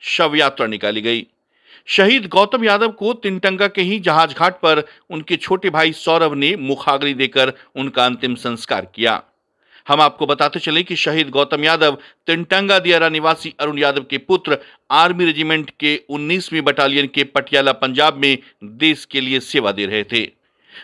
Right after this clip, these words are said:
जहां अहले सुबह पीटी करने के दौरान अचेत होकर वो गिर गए,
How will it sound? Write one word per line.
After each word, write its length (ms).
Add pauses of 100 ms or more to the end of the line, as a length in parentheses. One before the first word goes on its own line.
जहां 200
अहले 300
सुबह 320
पीटी 320
करने 260
के 120
दौरान 340
अचेत 440
होकर 240
वो 160
गिर 200
गए, 220